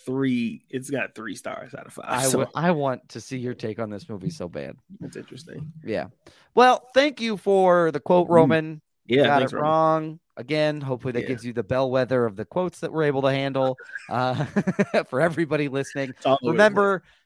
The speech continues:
Speaker 2: message us wherever our socials are at. Uh, Films in Black and White on Instagram and Facebook. F, uh, Films and B underscore W on Twitter. Message
Speaker 1: Word.
Speaker 2: us with a quote. We'd love to read it on the air and, and to guess it, so be a part of the fun. Um, Marcus,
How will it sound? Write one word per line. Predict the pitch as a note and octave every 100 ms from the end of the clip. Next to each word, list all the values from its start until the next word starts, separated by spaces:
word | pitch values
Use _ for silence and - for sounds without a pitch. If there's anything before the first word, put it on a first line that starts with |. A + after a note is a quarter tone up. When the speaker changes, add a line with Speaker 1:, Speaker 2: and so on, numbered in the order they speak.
| _ -
Speaker 2:
message | C#3 F3+ F#3 E3+
us | F#3+ -
wherever | D#3 D3+ D3+ D#3 D3
our | B2
socials | B2 E3 E3 E3 C#3
are | D3
at. | D3 C#3+ C#3+ -
Uh, | G#2 G#2+ G#2+
Films | - D#3 C3
in |
Black | B2+ C3+
and | C3+
White | B2+
on | B2 A2
Instagram | A#2+ - A#2 B2+ A2+
and | A2
Facebook. | F3 E3 - C#3+ -
F, | C#3+ C#3 _ -
uh, | A#2+ A#2
Films | A2+ G3 G3+ E3+
and | - C#3
B | B2+ D3+
underscore | C#3 C#3 A#2+ - B2 A#2
W | B2+ B2+ B2 B2
on | A2 A2
Twitter. | - D#3 D#3 - _ _
Message | D3+ F3 E3
Speaker 1:
Word. | D#3+
Speaker 2:
us | -
with | D#3
a |
quote. | C#3 F3 F3+ F3
We'd | D3 C3
love | C#3+ C3
to |
read | C#3 C#3
it | C3
on | B2
the | A#2+
air | C#3 D3
and, | C3+ A#2 -
and | A2+
to | G#2+
guess | C#3+ C3+
it, | -
so | - A2+
be | A#2
a | A#2+
part | - A2+
of |
the | G#2+
fun. | A2 D#2+ - _ _ _ _ -
Um, | F#3+ G#3+ G3+ F3+ C3 A#2 _ _ _ _ _
Marcus, | A#3+ A#3+ A2+ A#2+ - -